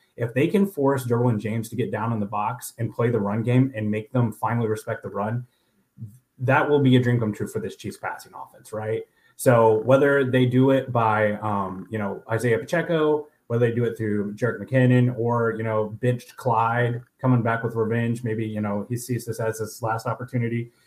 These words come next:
But if they can get Derwin James in the box, I like their odds as far as running the ball.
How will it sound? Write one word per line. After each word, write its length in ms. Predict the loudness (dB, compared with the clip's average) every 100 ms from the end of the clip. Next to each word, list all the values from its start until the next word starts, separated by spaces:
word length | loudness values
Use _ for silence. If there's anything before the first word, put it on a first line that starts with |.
| _ _
But 300 | 2 4 4 0
if 100 | 0
they 80 |
can 80 | 2
get 160 | 2 2
Derwin 240 | 0 0
James 200 | -2 -2
in 60 | -2
the 40 |
box, 420 | -2 -2 -4 -10 -10
I 80 | -6
like 220 | -4 -4
their 140 | -8
odds 280 | -8 -10 -14
as 100 | -16
far 240 | -6 -2 -2
as 160 | -6 -14 _
running 260 | -4 -4 -4
the 80 |
ball. 340 | -6 -8 -10